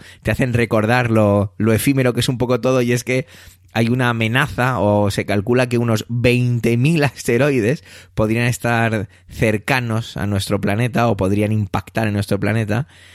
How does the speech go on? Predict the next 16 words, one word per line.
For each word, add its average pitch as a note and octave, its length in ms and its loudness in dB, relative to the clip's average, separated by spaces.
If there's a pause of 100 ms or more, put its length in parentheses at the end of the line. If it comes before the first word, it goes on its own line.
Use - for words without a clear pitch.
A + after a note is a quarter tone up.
(240)
Eh, F#2 560 0
y G#2 120 0
esto C3 320 -2 (360)
teniendo A2+ 260 -2
en A#2 40 -4
cuenta A#2+ 180 -2
una C3 120 -2
catalogación, G2+ 760 -2
¿no? C3 220 -2 (280)
Que G2+ 240 -2
superen G#2+ 520 -2
ciento G2+ 260 -4
cuarenta G2+ 300 -2
metros G2 200 -2
de A#2 100 0
diámetro, E3+ 720 -2